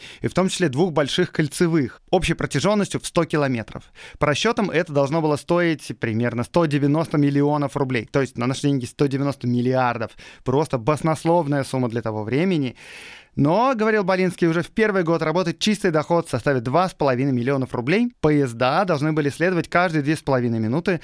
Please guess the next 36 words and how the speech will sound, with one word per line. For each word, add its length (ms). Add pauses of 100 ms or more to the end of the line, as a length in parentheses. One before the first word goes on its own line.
(160)
со 120
скоростью 540
примерно 680 (100)
пятьдесят-шестьдесят 1040
километров 400
в 60
час. 300 (140)
Цена 240
большая, 640 (160)
но 240
в 80
тысяча 220
восемьсот 340
девяносто 240
девятом 300
году 180
инженер 320
отправился 460
в 80
Англию, 420 (340)
где 300
представил 380
этот 160
проект 420
и 160
сумел 340
договориться 520
об 340
авансе. 760 (520)
Двадцать 360
пять 180
миллионов 420
рублей. 260
Появились 400
первые 320
спонсоры, 640